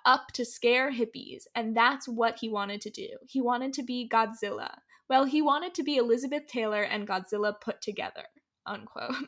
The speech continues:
<laughs> So Divine was a cisgender gay man who played a bizarrely eccentric caricature of a woman.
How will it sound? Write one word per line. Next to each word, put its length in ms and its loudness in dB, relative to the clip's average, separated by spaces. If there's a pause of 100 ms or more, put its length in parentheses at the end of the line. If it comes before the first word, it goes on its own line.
(100)
<laughs> 260 -12
So 160 -4
Divine 500 0
was 100 -2
a 60 -4
cisgender 800 -2
gay 200 -2
man 300 -4
who 140 -6
played 240 -2
a 40 -6
bizarrely 600 2
eccentric 580 -6
caricature 600 -6
of 200 -8
a 60 -4
woman. 300 -14